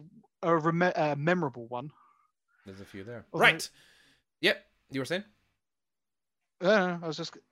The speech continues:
Speaker 1: I'm gonna see if I can reach for this.
Speaker 2: Is that a Now
Speaker 1: Oh.
Speaker 2: We Play chair?
Speaker 1: No, it's the, I did have a hoodie on, but then I got too hot just
Speaker 2: Okay.
Speaker 1: before the stream, and I was like,
Speaker 2: <laughs>
Speaker 1: "I'm gonna take this off now 'cause the last thing I wanna do is, like, take my hoodie off midway through stream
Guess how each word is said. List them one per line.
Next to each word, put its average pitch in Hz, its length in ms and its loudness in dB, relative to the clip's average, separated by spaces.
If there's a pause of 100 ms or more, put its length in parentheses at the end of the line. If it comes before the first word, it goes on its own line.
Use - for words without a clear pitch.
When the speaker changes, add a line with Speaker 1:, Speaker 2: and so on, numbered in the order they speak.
Speaker 1:
I'm 165 80 -12
gonna 175 140 -12
see - 140 -12
if 175 80 -20
I - 20 -16
can 165 160 -16
reach 170 180 -10
for - 100 -12
this. 160 220 -14 (1400)
Speaker 2:
Is 117 80 -8
that 202 140 2
a 302 60 0
Now 160 260 2
Speaker 1:
Oh. 156 40 2
Speaker 2:
We 143 140 -2
Play 135 340 -2 (120)
chair? 117 500 -6 (1120)
Speaker 1:
No, 214 240 8
it's 208 180 4
the, 240 300 6
I 220 120 6
did 247 140 4
have 233 100 6
a 208 80 8
hoodie 208 260 6
on, 143 240 2 (140)
but 180 120 6
then 185 140 6
I 185 60 4
got 185 160 0
too 190 120 -2
hot 170 260 2 (340)
just 151 160 0
Speaker 2:
Okay. 185 80 -2
Speaker 1:
before 185 160 -2
the 165 60 -4
stream, 175 280 2
and 165 60 0
I - 20 0
was - 80 -8
like, 175 200 6
Speaker 2:
<laughs> - 200 -12
Speaker 1:
"I'm 175 80 0
gonna 180 140 0
take 202 160 4
this 196 160 0
off 185 120 0
now 190 280 6
'cause 160 240 -6
the 165 60 0
last 175 200 4
thing 180 60 -2
I 170 40 0
wanna 165 120 0
do 160 180 0
is, 156 240 -2
like, 160 220 4
take 170 280 -2
my 165 60 -4
hoodie 160 220 0
off 160 160 -4
midway 165 340 -2
through 151 180 -6
stream 165 320 -2